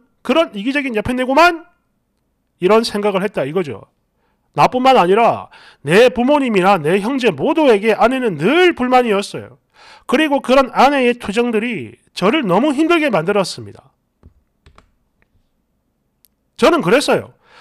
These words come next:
아니, 그냥 지가 혼자 좀 참고 희생하고 그래주면 다 해결될 텐데 왜 저러는 건가? 이런 생각만 했죠. 하지만 아내는 참아주질 않았고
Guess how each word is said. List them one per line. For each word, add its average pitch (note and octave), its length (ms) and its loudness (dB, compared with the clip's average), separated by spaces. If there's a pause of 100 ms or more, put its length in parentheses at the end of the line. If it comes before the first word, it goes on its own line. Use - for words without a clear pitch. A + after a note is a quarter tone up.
(180)
아니, C4+ 240 4
그냥 D#4+ 220 2
지가 G#3 360 0
혼자 C#4+ 300 0
좀 G#3 160 -4
참고 D4+ 440 -2
희생하고 D4 500 -2
그래주면 B3+ 500 -2
다 A3 140 2
해결될 G#3+ 440 -2
텐데 C4+ 260 -6
왜 D#3 160 -2
저러는 D4+ 360 -2
건가? F3 600 -4 (560)
이런 A#3+ 260 2
생각만 A3 480 -2
했죠. F#3+ 300 -8 (720)
하지만 A3+ 440 2
아내는 A3 360 2
참아주질 A3+ 600 0
않았고 G3 720 0